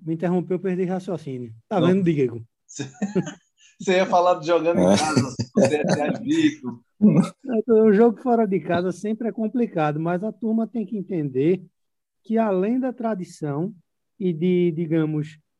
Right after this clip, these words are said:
Speaker 1: não tá com um time do jeito que a torcida imaginaria, o Sport tem sido um visitante bastante indigesto, né?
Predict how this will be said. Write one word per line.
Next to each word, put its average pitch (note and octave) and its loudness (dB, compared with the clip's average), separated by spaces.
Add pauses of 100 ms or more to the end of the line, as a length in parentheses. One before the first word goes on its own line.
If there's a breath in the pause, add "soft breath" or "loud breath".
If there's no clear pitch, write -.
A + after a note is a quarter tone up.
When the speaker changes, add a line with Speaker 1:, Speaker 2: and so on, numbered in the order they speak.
Speaker 1:
não F#3 -2
tá F3 -2
com E3 -6 (100)
um F3 -2
time E3 -4
do E3+ -2
jeito D3+ -4
que - -8
a D#3 -4
torcida C#3+ -6 (500)
imaginaria, E3+ 0 (420)
o F#3+ -2
Sport F#3 -4 (100)
tem A#3+ -4
sido G3 -6
um A3+ 0
visitante G#3+ -4 (420)
bastante A3+ -2
indigesto, B3+ 0
né? D3+ -10